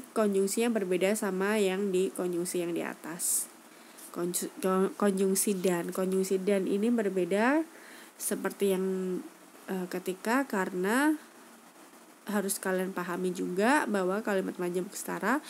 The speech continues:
itu ada konjungsi S N M P T D B L A. Ini singkatan ya. S N M P T D B L A ini ada di materi sini ya. Jadi kalimat majemuk setara itu ada D B L A sama S N M P T.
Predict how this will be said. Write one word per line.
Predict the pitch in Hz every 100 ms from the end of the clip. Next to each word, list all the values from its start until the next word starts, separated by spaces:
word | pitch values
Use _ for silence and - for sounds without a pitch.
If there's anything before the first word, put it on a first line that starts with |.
| - - - -
itu | 202 - 262
ada | 208 185 185 214 240 247 254 247
konjungsi | 208 190 180 190 - - 233 254 294 - - - - - - -
S | 196
N | 196 196
M | 196
P | 190
T |
D | 185
B | 175 170
L | 165
A. | 170 170
Ini | 190
singkatan | 202 190 170 165 165
ya. | 156 - 190 - - -
S | 190 185
N | 185
M |
P | 180
T | 180 175
D | 180 185
B | 180
L | 175
A | - 208 240 -
ini | 196 226 269 - - - - -
ada | 185 185 214 208
di | 208
materi | 214 202 180 180
sini | 185 185 190
ya. | 175 165 175 190 - - - - - - - - - - - - - - - - - - - - - - - - - - - - - -
Jadi | 190 208
kalimat | 208 196
majemuk | 190 190 185
setara | - 185 180
itu | 180 240
ada | 247 196
D | 180 180
B | 180 170
L |
A | - 220
sama | 214 190
S | 190 190
N | 180
M | 185
P |
T. | 175 170